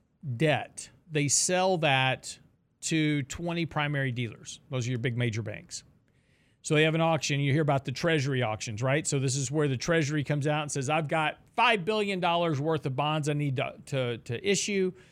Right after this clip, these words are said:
Who wants to buy them and at what price?" And so there's an auction.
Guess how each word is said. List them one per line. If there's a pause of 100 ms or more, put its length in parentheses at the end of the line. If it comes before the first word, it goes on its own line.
(320)
Who
wants
to
buy
them
and
at
what
price?"
And
so
there's
an
auction.